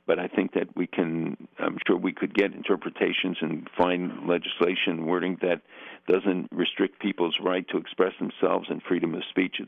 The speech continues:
cetera, but not to engage in such harmful practices against an innocent person who just wants to open up a burger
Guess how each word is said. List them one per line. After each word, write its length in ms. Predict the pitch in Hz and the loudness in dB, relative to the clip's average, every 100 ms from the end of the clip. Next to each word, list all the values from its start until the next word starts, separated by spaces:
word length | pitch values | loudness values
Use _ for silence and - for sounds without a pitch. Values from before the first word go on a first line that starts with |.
| - | 0
cetera, 340 | 92 92 85 - - - - _ | 2 2 -2 -4 -14 -16 -18 _
but 220 | 82 82 - | 2 2 -8
not 300 | 90 92 82 | 0 2 2
to 80 | - | 0
engage 460 | 87 85 92 92 82 | 0 2 0 0 -2
in 160 | 87 - - | -4 -2 -2
such 140 | - - | -2 2
harmful 400 | 87 85 78 80 | 2 2 -4 -2
practices 640 | - 92 - 95 - 82 | 0 0 0 -4 -2 -4
against 280 | - - - - | -6 -6 -4 0
an 120 | 85 | 2
innocent 360 | 92 - 85 - | 2 0 -6 0
person 320 | 95 - 90 | -2 0 -4
who 80 | 90 | 0
just 240 | 90 - _ - - - | -4 -4 _ -20 -18 -2
wants 220 | - 92 87 | 2 4 2
to 60 | |
open 260 | 82 92 87 | 2 2 2
up 160 | 90 | 0
a 80 | - | -4
burger 340 | - 107 110 | 0 2 0